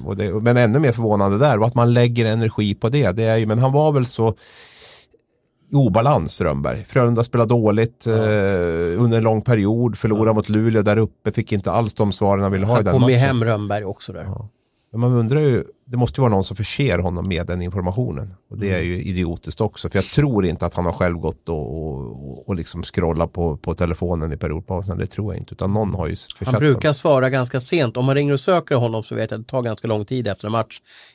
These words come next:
Speaker 2: innan han liksom tar upp sin telefon.
Speaker 1: Ja, typ tre veckor.
Speaker 2: <laughs> Ja, ja.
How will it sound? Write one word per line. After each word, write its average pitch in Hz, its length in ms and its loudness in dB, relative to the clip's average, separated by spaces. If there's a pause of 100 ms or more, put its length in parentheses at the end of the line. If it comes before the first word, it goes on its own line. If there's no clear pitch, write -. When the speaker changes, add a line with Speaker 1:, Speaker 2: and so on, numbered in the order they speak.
Speaker 2:
innan 110 220 0
han 110 180 0
liksom 110 280 -6
tar 110 140 -4
upp 107 160 -6
sin 104 140 -6
telefon. 101 400 -6
Speaker 1:
Ja, 98 80 2
typ 92 280 -4
tre 95 200 -2
veckor. - 440 -4 (120)
Speaker 2:
<laughs> 277 120 2
Ja, 139 320 0
ja. 120 240 0